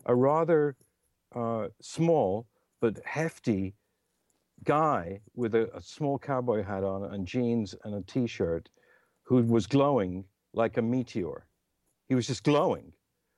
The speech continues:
And I, I didn't, I couldn't believe it. Everything else just faded, and I was drawn towards him, and I went to him, and I said, "Who are you?" And he said, "I'm here to make you happy."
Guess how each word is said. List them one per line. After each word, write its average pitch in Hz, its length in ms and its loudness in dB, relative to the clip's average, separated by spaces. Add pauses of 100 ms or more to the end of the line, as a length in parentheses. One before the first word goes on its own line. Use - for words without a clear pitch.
(260)
And 131 140 -2
I, 131 200 0
I 131 80 0
didn't, 135 240 -4
I 123 80 -6
couldn't 151 180 -4
believe 139 240 2
it. 117 100 2
Everything 156 240 -2
else 135 140 -2
just - 200 -6
faded, 107 400 0
and 107 120 -6
I 107 60 -2
was 95 180 -4
drawn 135 320 0
towards 123 380 -2
him, 113 80 -2
and 104 80 -2
I 104 40 -2
went 120 280 2
to 127 120 -6
him, 113 140 -4 (380)
and 117 100 0
I 110 40 2
said, 104 360 -2 (560)
"Who 147 260 2
are 139 60 4
you?" 135 280 2
And 85 80 -4
he 92 60 -4
said, 98 280 -2 (300)
"I'm 117 180 0
here 143 260 2
to 139 80 2
make 131 260 2
you 131 120 2
happy." 104 380 -6